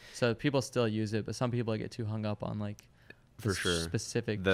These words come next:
Speaker 2: actual
Speaker 1: shortcut translations
Speaker 2: software.
Speaker 1: and
Speaker 2: Yeah.
Speaker 1: stuff.
Speaker 2: Um, so when I found your channel, I was sort of captivated, not necessarily by, like, the actual learning aspect. 'Cause, uh,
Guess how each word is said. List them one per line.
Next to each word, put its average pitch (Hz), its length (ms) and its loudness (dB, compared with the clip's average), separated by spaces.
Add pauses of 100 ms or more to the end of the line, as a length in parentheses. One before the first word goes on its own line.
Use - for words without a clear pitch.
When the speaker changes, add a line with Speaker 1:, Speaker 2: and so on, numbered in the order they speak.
Speaker 2:
actual 92 320 4
Speaker 1:
shortcut 113 100 2
translations 104 800 4
Speaker 2:
software. - 20 -4
Speaker 1:
and 113 60 0
Speaker 2:
Yeah. 85 160 2
Speaker 1:
stuff. - 1000 -6
Speaker 2:
Um, 92 400 2 (240)
so - 200 2
when 110 160 4
I 107 60 4
found 131 280 2
your 107 100 2
channel, 101 600 2 (160)
I 98 280 6
was 117 380 2 (340)
sort - 320 0
of 90 200 0
captivated, 90 800 2
not 90 400 0
necessarily 92 640 2
by, 85 520 0 (1800)
like, 101 220 0
the - 140 -2
actual 95 600 2
learning 92 420 4
aspect. 87 500 -2
'Cause, 107 200 0
uh, 104 60 2